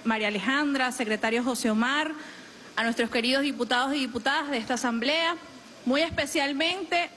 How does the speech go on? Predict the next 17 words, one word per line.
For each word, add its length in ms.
a 220
nuestros 340
invitados 480
especiales 760
de 80
esta 260
tarde, 480
compañeros 640
y 60
compañeras 680
que 160
dedican 420
su 220
vida 360
y 60
sus 180
manos 460